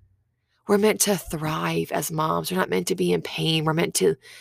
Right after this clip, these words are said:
enjoy our life, enjoy the body we're given. We're only given one. How well are we gonna take care of it? How well are we gonna model for our kids that we're eating enough calories every day, that we're not skipping meals,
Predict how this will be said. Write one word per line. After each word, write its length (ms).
enjoy 680
our 140
life, 500
enjoy 480
the 100
body 300
we're 120
given. 360
We're 60
only 180
given 320
one. 320
How 240
well 200
are 20
we 100
gonna 180
take 220
care 300
of 100
it? 160
How 200
well 100
are 60
we 80
gonna 160
model 460
for 180
our 100
kids 300
that 140
we're 160
eating 260
enough 260
calories 480
every 220
day, 220
that 140
we're 80
not 160
skipping 560
meals, 500